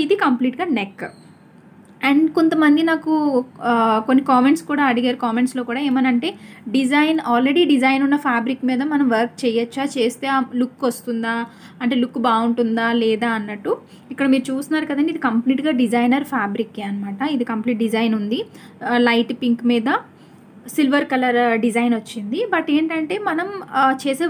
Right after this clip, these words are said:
వర్క్ మీద, అంటే వర్క్ అన్నది already ఉన్న ఆ ప్రింట్ ఏదైతే ఉందో మన ఫ్యాబ్రిక్ ప్రింట్,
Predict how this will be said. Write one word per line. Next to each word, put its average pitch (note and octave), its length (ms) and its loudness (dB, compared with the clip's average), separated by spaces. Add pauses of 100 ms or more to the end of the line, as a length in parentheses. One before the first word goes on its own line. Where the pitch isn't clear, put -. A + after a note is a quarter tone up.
(100)
వర్క్ A#3+ 320 -4
మీద, C#4 160 0
అంటే B3 160 0 (240)
వర్క్ A#3 280 -4
అన్నది D4 300 0 (720)
already D4 300 0 (120)
ఉన్న D4 140 2 (200)
ఆ C4+ 60 2 (160)
ప్రింట్ C#4 320 0
ఏదైతే C#4 280 -4 (120)
ఉందో A3+ 260 -2
మన A#3+ 100 2 (120)
ఫ్యాబ్రిక్ A3+ 360 -2
ప్రింట్, A#3 240 -4